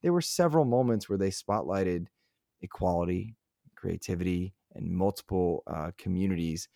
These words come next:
that had been condemned by Rowling. And I thought that was beautiful. And I hope that people do go play Hogwarts Legacy, just as I hope,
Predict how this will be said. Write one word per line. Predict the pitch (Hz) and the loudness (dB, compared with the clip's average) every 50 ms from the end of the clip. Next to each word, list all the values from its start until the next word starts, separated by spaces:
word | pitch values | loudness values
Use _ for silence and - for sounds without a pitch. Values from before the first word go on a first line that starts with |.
| _ _ _ _ _ _ - | _ _ _ _ _ _ -6
that | 92 95 87 80 78 - - - _ _ _ _ _ _ _ _ - | -2 -2 0 -2 -2 -4 -10 -20 _ _ _ _ _ _ _ _ -6
had | 107 104 90 90 | -4 -2 0 0
been | 98 95 | 0 -2
condemned | 92 - 92 87 90 95 95 92 85 - | 0 -2 -2 0 0 0 0 -2 -4 -4
by | 78 71 | -6 -6
Rowling. | 69 65 65 64 60 57 53 - - - | -4 -4 -6 -6 -8 -8 -10 -14 -14 -12
And | - 90 95 | -8 -4 -4
I | 104 | -4
thought | 110 135 120 120 | -2 -4 -4 -4
that | 120 123 | -2 -2
was | 127 101 | -2 -4
beautiful. | 98 95 117 151 135 - - - - _ _ _ _ _ _ _ _ _ - | -2 -2 -2 -2 -2 -6 -10 -18 -20 _ _ _ _ _ _ _ _ _ -8
And | - 107 104 87 | -4 -4 -2 0
I | 80 87 92 | 0 0 2
hope | 101 117 110 - | 0 0 0 -2
that | - - | -6 -6
people | - 117 110 - 117 120 110 98 - - | -6 -10 -4 -2 -2 -2 -2 -4 -8 -12
do | - 104 120 143 180 | -4 0 0 2 2
go | 160 156 107 | 4 2 2
play | 90 - 87 87 | 2 0 -4 -4
Hogwarts | 98 95 85 80 - 85 78 73 - | -2 -4 -4 -4 -4 -6 -6 -6 -8
Legacy, | 80 76 69 80 - - - - - _ _ - - _ _ - | -10 -10 -8 -10 -12 -12 -12 -14 -16 _ _ -20 -20 _ _ 0
just | - 151 147 - 151 | 0 0 0 0 -2
as | 143 | 0
I | 151 135 120 | 0 0 2
hope, | 107 117 117 120 - | 4 4 2 2 2